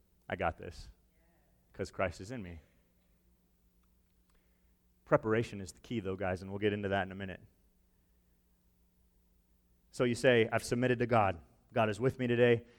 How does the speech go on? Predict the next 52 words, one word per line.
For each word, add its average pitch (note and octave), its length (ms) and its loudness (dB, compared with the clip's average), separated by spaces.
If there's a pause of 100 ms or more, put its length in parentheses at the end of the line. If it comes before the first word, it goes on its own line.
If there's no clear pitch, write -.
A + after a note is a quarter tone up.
(100)
I've G#2 200 -2
pre-decided B2 800 2
not A2 280 -4
to B2+ 60 -4
give A#2 240 0
in. G#2 220 -4
I've G#2 140 -6
said E3+ 220 -2
that D3+ 120 6
out C3+ 180 8
loud B2+ 280 6
to G3 200 -6
God C#3 320 8
before C#3+ 240 0
my C3+ 140 2
day B2 140 2
began, A#2+ 360 0
before A#2 260 0
I A2 40 6
left A2 200 0
the - 80 -2
house. A2 360 -4 (760)
I've A2+ 100 -8
said D3+ 260 4
that." G2+ 220 -6 (1700)
And A2+ 100 -10
here's C#3 180 4
a B2 40 -6
powerful B2+ 380 2
thought. G#2 320 2 (380)
If A2 100 -4
you're A2 80 -4
taking A2+ 260 2
notes, A2 340 -4
you A2 60 -8
could G#2+ 120 -4
jot G#2+ 200 0
this G#2 120 -8
down. F#2 280 -8 (180)
It's - 100 -20
not G#2 160 0
on G2 60 -4
the G2 60 -8
screen. F#2+ 320 -10 (1080)
One C#3+ 220 4
of D#3+ 80 2
the C#3 80 4
best C#3 380 2
ways B2+ 420 6
to B2+ 140 -6
resist A#2 400 -2
temptation A2 640 -2